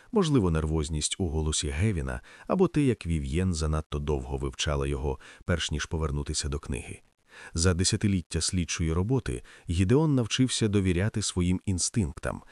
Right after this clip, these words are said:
і сьогодні вони кричали йому: "Будь напоготові". Провівши годину за спостереженням за краєвидом, що пролітав повз, Гідеон підвівся, вирішивши, що прогулянка потягом допоможе вгамувати тривогу.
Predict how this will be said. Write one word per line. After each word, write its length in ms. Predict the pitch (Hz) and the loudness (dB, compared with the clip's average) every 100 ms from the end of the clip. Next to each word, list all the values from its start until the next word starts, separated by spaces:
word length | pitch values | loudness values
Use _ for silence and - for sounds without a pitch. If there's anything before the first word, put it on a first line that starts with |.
| - - | -20 -4
і 100 | 80 | 0
сьогодні 540 | - 71 67 123 120 | 2 2 2 2 2
вони 220 | 98 82 87 | 2 2 0
кричали 520 | 85 78 - 104 60 | 0 -2 0 -2 -4
йому: 300 | 57 50 - _ _ 64 | -6 -8 -10 _ _ -8
"Будь 400 | 65 98 - - | -2 -2 -2 -2
напоготові". 760 | 82 - 78 82 - 50 - - _ _ _ _ _ _ _ _ _ _ _ - | -2 0 -2 -2 -4 -8 -12 -20 _ _ _ _ _ _ _ _ _ _ _ 0
Провівши 480 | 107 147 196 - | 2 2 0 2
годину 380 | 139 135 135 123 | 4 4 6 4
за 120 | 98 | 2
спостереженням 760 | 90 98 - 104 104 95 92 87 | 0 -2 0 2 2 2 2 2
за 140 | 82 | 0
краєвидом, 580 | - 85 80 87 85 71 | -2 0 0 0 0 -2
що 200 | - - | -4 -4
пролітав 480 | - 82 76 92 85 | -2 0 0 -2 -2
повз, 400 | - 120 120 - - - - | -2 -4 -2 -6 -10 -14 -4
Гідеон 420 | 85 92 135 156 | 0 4 4 4
підвівся, 640 | 131 104 85 62 - 50 - - - | 0 0 -2 -4 -4 -6 -10 -20 -8
вирішивши, 600 | 85 87 85 - 78 - | 2 4 4 0 0 -2
що 220 | 78 - 78 | -2 -2 -2
прогулянка 600 | 78 76 78 69 69 80 | 0 2 2 0 -2 0
потягом 460 | 101 113 101 101 | 0 2 2 2
допоможе 500 | 95 92 123 131 113 | 2 2 2 2 2
вгамувати 600 | 92 76 80 73 64 - | 0 0 0 0 -2 -6
тривогу. 520 | 69 82 64 55 - | -4 -4 -4 -6 -10